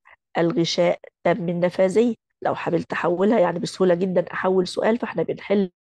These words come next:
المقالي كمعلومة، نبقى إحنا عارفين المعلومة، بس ممكن جدًا نفس السؤال يجي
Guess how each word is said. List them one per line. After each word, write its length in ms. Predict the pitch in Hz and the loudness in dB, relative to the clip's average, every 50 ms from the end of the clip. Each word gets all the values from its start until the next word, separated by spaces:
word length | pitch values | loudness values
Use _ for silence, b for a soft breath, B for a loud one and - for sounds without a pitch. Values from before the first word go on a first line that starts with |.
| _ - | _ 0
المقالي 600 | 180 175 170 175 - - 196 220 262 277 339 392 B B B B B B B B _ _ _ _ - | 0 0 0 -2 -2 0 2 2 4 4 2 2 B B B B B B B B _ _ _ _ -4
كمعلومة، 680 | - 202 185 202 196 156 160 170 180 208 226 285 339 392 - - | -2 0 0 0 0 0 2 2 4 4 2 2 -2 -4 -4 -2
نبقى 140 | - - - | -2 0 0
إحنا 220 | 170 - - - 156 | -2 -4 -4 -4 -2
عارفين 300 | 165 - - - 196 202 | -4 -4 -4 -4 -2 0
المعلومة، 440 | 180 170 175 156 165 170 196 220 202 | 0 0 -2 -2 -2 0 0 0 0
بس 240 | 180 180 - - - | 0 -2 -4 -4 -4
ممكن 340 | 170 190 185 180 - 180 | -2 -2 -2 -4 -6 -8
جدًا 340 | - - - 208 185 175 185 | -6 -4 -4 -2 0 0 0
نفس 360 | 170 165 196 254 262 - - | 0 0 0 -2 -2 -2 -6
السؤال 440 | - 226 - - 175 185 202 208 196 | -8 -8 -4 -2 0 0 2 2 2
يجي 260 | 175 170 190 196 180 | 2 2 2 0 -2